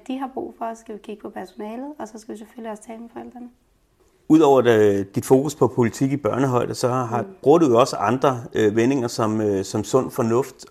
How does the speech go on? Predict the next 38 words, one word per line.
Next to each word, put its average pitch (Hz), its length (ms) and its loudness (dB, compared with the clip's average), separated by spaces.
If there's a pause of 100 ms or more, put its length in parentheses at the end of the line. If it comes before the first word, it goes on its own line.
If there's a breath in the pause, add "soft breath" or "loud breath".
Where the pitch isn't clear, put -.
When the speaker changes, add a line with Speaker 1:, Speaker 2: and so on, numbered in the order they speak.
Speaker 2:
og, 104 400 2
øh, 95 260 2
livskvalitet 120 800 -2
i - 40 -8
hele 113 220 -8
livet. 113 200 -12 (500 soft breath)
Kan 135 100 -2
du - 20 2
ikke 160 100 -6
prøve 156 160 4
at 160 60 0
sætte 123 280 0
et 113 80 -8
par 123 160 -2
ord 135 220 0
på 139 60 -2
de 143 140 -6
to, - 400 -8
øh, 107 260 -6 (640)
øh, 104 340 -10 (300)
bullets, 123 340 -2
eller 98 260 -2
hashtag, 110 440 -2
eller 107 120 -4
hvad 107 100 -2
man 113 100 -4
nu 117 60 -4
skal 117 180 -12
sige? 120 220 -10 (760 soft breath)
Speaker 1:
Jo, 285 280 -2
altså 226 240 -10
sund 262 240 -6
fornuft, 247 480 -8
det 254 100 -10
synes 247 300 -14
jeg 240 220 -6
jo 208 160 -10
er... 190 340 -6